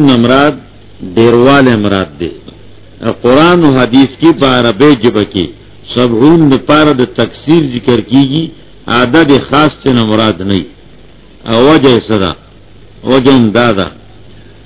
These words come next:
چې د زماني شمار پوره کیږي په اوو باندې. د جمعې نه شروع کا چې بل جمعه راځي، نو دویمه جمعه شوله، بیا د سره شوه. په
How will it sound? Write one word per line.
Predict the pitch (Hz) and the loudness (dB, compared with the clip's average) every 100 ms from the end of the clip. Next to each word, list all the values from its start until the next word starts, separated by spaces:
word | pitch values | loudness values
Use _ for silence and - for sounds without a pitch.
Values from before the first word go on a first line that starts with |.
| - | -4
چې | 123 | -2
د | 123 123 | 0 2
زماني | 120 131 131 135 165 175 - | 2 2 4 4 4 2 2
شمار | 147 160 156 | 0 2 0
پوره | - 135 131 123 | -2 0 2 2
کیږي | 139 147 143 139 | 2 2 0 0
په | 117 | 0
اوو | 113 127 120 | 2 2 2
باندې. | 90 87 76 73 69 - - - - - - - 101 | 0 -4 -8 -14 -18 -20 -20 -20 -20 -20 -20 -20 -4
د | 107 110 | -2 0
جمعې | 120 143 175 180 | 0 2 4 4
نه | 165 135 | 2 2
شروع | 147 151 170 156 | 2 4 4 2
کا | 160 147 - - - - - - | 0 -2 -4 -16 -20 -20 -20 -8
چې | 123 | -4
بل | 113 147 170 139 | 0 4 4 4
جمعه | 143 156 | 2 2
راځي، | 156 147 127 151 | 2 2 0 0
نو | 135 | 0
دویمه | 98 165 165 131 | 0 2 2 0
جمعه | 98 98 90 | -2 -8 -8
شوله، | 92 82 76 - - - - - 92 | -10 -12 -12 -16 -20 -20 -20 -20 -4
بیا | 113 156 | 0 0
د | 127 113 | -2 -4
سره | 110 92 78 | -4 -4 -8
شوه. | 80 67 - - - - | -16 -18 -20 -20 -20 -10
په | 117 | -6